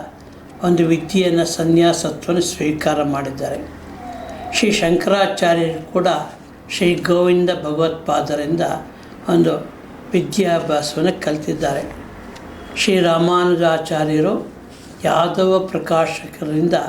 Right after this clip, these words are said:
ಒಂದು ತಮ್ಮ ಸನ್ಯಾಸತ್ವ, ಒಂದು ವಿದ್ಯಾಭ್ಯಾಸವನ್ನು ಕಲಿತಿದ್ದಾರೆ.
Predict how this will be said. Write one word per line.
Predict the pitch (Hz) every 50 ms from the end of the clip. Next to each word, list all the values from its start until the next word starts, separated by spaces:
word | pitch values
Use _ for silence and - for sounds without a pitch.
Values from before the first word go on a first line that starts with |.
| - - - - - - - -
ಒಂದು | 170 175 175 165 165 165 165 - - - - - - - - -
ತಮ್ಮ | - 165 165 170
ಸನ್ಯಾಸತ್ವ, | 156 - - 170 170 170 170 170 170 170 160 - 170 - - - - 175 190 214 - - 175
ಒಂದು | 165 160 151 156 151 143 - - - - - -
ವಿದ್ಯಾಭ್ಯಾಸವನ್ನು | 185 165 147 - - - 180 170 165 147 151 151 151 147 - - 156 156 180 214 226 214 - - - - -
ಕಲಿತಿದ್ದಾರೆ. | 170 165 151 - - 165 156 - 165 147 151